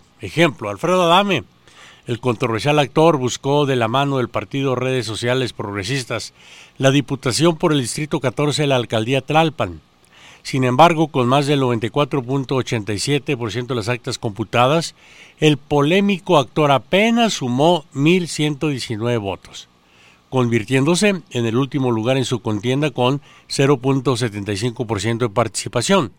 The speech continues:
porque Adame fue vencido por su ex cuñada, la actriz cantante Rocío Banquels, quien triunfó abanderada por la alianza pri, pan y P R D.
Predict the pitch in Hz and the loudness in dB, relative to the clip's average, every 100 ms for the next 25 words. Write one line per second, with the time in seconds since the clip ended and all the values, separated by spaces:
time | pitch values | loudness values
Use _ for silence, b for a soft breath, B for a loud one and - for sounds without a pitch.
0 | b b b b b b _ _ _ - | b b b b b b _ _ _ -4
1 | 123 - 123 110 113 123 170 165 135 143 | -2 -2 -6 -4 0 2 4 2 2 2
2 | 143 131 139 139 123 117 110 - 104 - | 2 0 0 0 0 -2 -2 -4 -8 -12
3 | _ 165 202 - - 131 123 135 139 143 | _ -2 0 -4 -4 -2 0 2 2 2
4 | 120 104 - 135 143 - - _ _ _ | 0 -2 -2 -2 -2 -8 -14 _ _ _
5 | 123 107 101 131 120 123 107 - 123 120 | -6 -4 -2 -2 -2 -4 -4 -2 -2 -2
6 | 107 131 131 - B B B _ - 156 | -4 -2 -4 -6 B B B _ -2 2
7 | 147 127 127 117 101 151 165 180 165 _ | 4 2 0 0 2 4 6 4 -2 _
8 | _ _ - 123 120 110 113 127 139 - | _ _ -6 -2 -2 -2 0 2 2 0
9 | 117 107 104 113 135 117 135 127 113 _ | -2 0 -2 -2 -2 -2 -2 -4 -8 _
10 | _ _ - 151 147 - 139 139 113 - | _ _ -2 -2 0 0 0 -2 -8 -6
11 | 110 107 95 80 | -4 -4 -6 -8